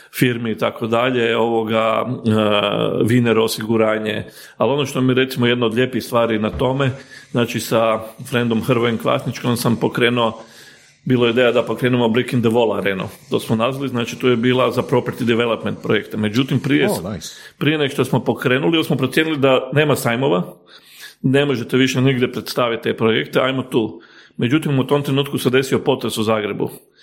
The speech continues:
Speaker 1: I onda smo se svičali i počeli smo raditi webinare vezano za potres. I tu smo imali potporu državnog tajnika, gospodina Uhlira, koji je, evo, jedan od rijetkih državnih službenika koji je pro bono bio spreman d-,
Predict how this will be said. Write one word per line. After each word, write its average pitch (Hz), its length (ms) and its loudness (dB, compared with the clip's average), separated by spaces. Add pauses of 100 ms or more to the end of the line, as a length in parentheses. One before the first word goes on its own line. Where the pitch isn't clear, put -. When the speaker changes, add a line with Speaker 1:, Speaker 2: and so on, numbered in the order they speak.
(380)
Speaker 1:
I 131 60 -2
onda 143 120 2
smo 139 160 -2
se 127 140 -4
svičali 147 520 0
i 135 80 -4
počeli 135 340 0
smo 127 160 0
raditi 123 220 0
webinare 123 500 2
vezano 123 300 4
za 107 140 2
potres. - 440 -4
I - 80 -12
tu 135 120 0
smo 143 140 2
imali 135 240 4
potporu 135 340 -2
državnog 117 440 0
tajnika, 139 500 -2 (540)
gospodina 139 420 0
Uhlira, 139 420 2
koji 127 160 4
je, 123 80 4
evo, 117 180 4
jedan 120 220 2
od 117 100 0
rijetkih 131 440 -2
državnih 131 420 0
službenika 131 640 2 (960)
koji 127 240 2
je 123 140 0
pro 123 140 2
bono 135 680 0 (580)
bio 135 220 2
spreman 131 580 0
d-, 131 60 -4